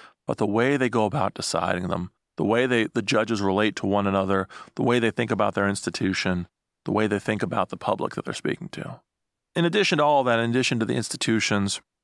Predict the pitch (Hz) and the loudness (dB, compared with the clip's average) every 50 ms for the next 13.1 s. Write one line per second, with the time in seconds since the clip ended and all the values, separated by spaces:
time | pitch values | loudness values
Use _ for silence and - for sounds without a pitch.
0 | - - 151 156 151 143 156 151 143 135 123 113 104 - - 110 110 - - 104 | -2 0 2 2 4 4 4 4 4 4 2 0 -2 -2 0 0 0 2 2 2
1 | 98 98 - - 104 98 95 - - _ _ - - - 110 104 - 95 - 98 | 2 2 0 0 0 0 0 0 -2 _ _ -8 -4 -4 -2 -2 -2 -2 -2 -2
2 | - - 92 90 - 98 - 92 87 92 87 87 - - - - - 123 120 - | 0 0 -2 0 -2 -4 -4 -4 -2 -2 -2 -2 -2 -4 -6 -6 -6 -8 -10 -14
3 | _ _ _ _ _ _ - 143 139 156 170 160 151 135 123 - - - 127 123 | _ _ _ _ _ _ -4 -2 0 0 0 2 2 2 2 0 0 0 0 2
4 | 123 120 - - - - - - - 143 143 151 147 143 135 120 113 120 123 120 | 2 2 0 -2 -2 -4 -6 -4 -2 0 0 0 2 0 0 2 2 2 2 2
5 | 113 104 107 104 104 104 104 104 104 101 - _ _ _ _ _ _ _ - - | 2 4 4 4 4 4 4 2 2 -2 -6 _ _ _ _ _ _ _ -6 -4
6 | - - 190 - - - - 175 165 - - 127 120 127 123 135 135 123 107 92 | 0 0 0 0 0 0 0 0 0 0 -2 -2 0 2 2 2 2 2 0 -2
7 | - 113 98 107 98 101 104 104 104 104 - _ _ _ - - - 143 - - | -2 -2 0 2 2 2 0 0 -2 -6 -8 _ _ _ -10 -8 -8 -6 -4 0
8 | 160 165 175 175 170 139 123 131 123 120 117 110 - - - 117 113 107 107 98 | 0 2 2 2 2 2 2 2 0 0 0 0 0 0 0 2 2 2 2 0
9 | 98 - _ _ _ _ - - 156 - - - 127 139 135 - 123 - - - | -2 -4 _ _ _ _ -10 -6 -4 -4 -2 0 0 2 2 0 -2 -2 0 0
10 | 120 120 117 - - 110 110 104 101 101 - - 113 113 - - - 107 101 - | 0 0 0 -2 0 0 2 2 0 0 0 0 -2 -2 -2 0 -2 0 0 0
11 | 104 - - - 98 101 - - - - 104 98 98 - - - 113 110 - 107 | -2 -2 0 -2 -2 -2 -2 -4 -6 -2 -2 -2 -2 -2 -2 -4 -4 -4 -2 -2
12 | 101 95 - 113 - - - - 120 123 120 113 104 92 - - - 95 95 92 | -2 -2 -2 -6 -8 -8 -6 -2 0 0 2 0 0 -2 -4 -2 -2 0 0 0
13 | 90 87 | 0 -2